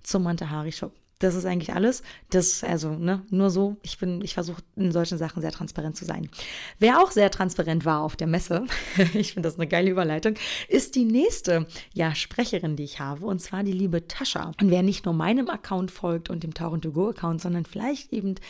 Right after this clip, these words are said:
darüber hinaus auch beim I H C gelandet ist, wird jetzt wissen, wen ich meine. Tascha ist hardcore, ja, tätowiert, ist so ziemlich, ja, das ist eine sehr, sehr geile Type. Und ja, sie hatte dieses Jahr ihr kleines,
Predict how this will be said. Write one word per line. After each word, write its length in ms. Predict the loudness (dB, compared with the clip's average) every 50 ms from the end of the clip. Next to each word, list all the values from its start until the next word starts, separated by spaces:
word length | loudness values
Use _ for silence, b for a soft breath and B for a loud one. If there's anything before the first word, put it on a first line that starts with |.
| B B B B
darüber 340 | 0 0 2 2 2 2 0
hinaus 400 | 0 0 0 0 -2 -2 -2 -4
auch 140 | -8 -8 -6
beim 180 | -4 -4 -4
I 140 | -2 -2 -4
H 80 | -4 -2
C 180 | 0 0 0
gelandet 380 | 2 2 0 0 0 -2 -2 -2
ist, 180 | -4 -4 -4 B B B B B _
wird 360 | -6 -2 -2 -2 -2 -2 -4
jetzt 180 | -6 -8 -6 -6
wissen, 480 | -6 -6 -4 -4 -4 -4 -4 -6 -4
wen 140 | -2 -2 -2
ich 160 | -2 -4 -4
meine. 360 | -4 -4 -2 -2 -2 -4 -6 -8 B B B B B B B
Tascha 280 | -2 -2 0 -2 -2 -2
ist 460 | -2 -4 -4 -6 -8 -12 -12 -10 -8
hardcore, 720 | -6 -6 -6 -8 -10 -16 -8 -4 0 0 0 0 -2 -4 -6 B B B B B
ja, 240 | -4 -2 -2 -2 -4 -4 _
tätowiert, 720 | 0 0 0 0 0 -2 -2 -2 0 0 0 0 -2 -6 B B B B B
ist 200 | -4 -2 -2 0
so 80 | -2 -2
ziemlich, 440 | -4 -2 0 0 0 0 -2 -2 -2
ja, 240 | -2 0 0 0 -2
das 340 | -2 -4 -4 -4 -4 -6 -10 B B B B B B -20 -20 -20 -20 -20 -8 _
ist 160 | -2 2 2
eine 120 | 2 2
sehr, 380 | 2 2 2 4 4 4 4 4
sehr 220 | 4 4 4 4
geile 320 | 4 2 2 2 2 2 0
Type. 480 | 0 -4 -4 -2 0 0 0 0 -2 -4 B B B _ _
Und 540 | -6 -2 -2 0 0 0 -2 -4 -8 -2
ja, 260 | 0 0 2 2 0 -2
sie 260 | -4 -4 -4 -4 -4
hatte 380 | -6 -8 -8 -2 0 0 0
dieses 440 | 2 0 -2 0 0 0 -2 -2 -4
Jahr 260 | -4 -4 -4 -4 -4 -8 _ _ _
ihr 160 | -2 -2 -2
kleines, 600 | 0 -2 -6 -4 -2 0 0 0 0 0 -2 -4